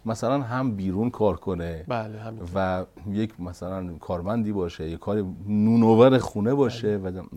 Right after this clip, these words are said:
Speaker 1: و در
Speaker 2: بله.
Speaker 1: عین حال،
Speaker 2: بله.
Speaker 1: اه، بخواد نقش مادری، تربیت فرزند، احساسی که لازمه،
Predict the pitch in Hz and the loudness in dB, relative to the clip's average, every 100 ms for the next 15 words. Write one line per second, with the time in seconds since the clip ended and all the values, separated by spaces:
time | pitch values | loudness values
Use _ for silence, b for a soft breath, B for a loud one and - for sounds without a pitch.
0 | 90 92 95 95 - 92 101 95 113 127 | -6 -4 -2 -4 -6 -6 -6 -6 -6 -6
1 | 143 - 135 175 - 90 90 90 90 92 | -6 -10 -14 -14 -10 -6 -4 -4 -4 -2
2 | 107 - 123 113 107 - 113 92 85 87 | -2 -2 -2 -4 -6 -6 -4 -4 -6 -4
3 | 110 110 - 80 87 87 92 85 80 87 | -4 -4 -6 -10 -8 -10 -10 -10 -10 -10
4 | 95 98 80 - 98 95 - - 95 87 | -10 -10 -12 -8 -8 -8 -10 -6 -4 -4
5 | 90 87 98 | -4 -6 -6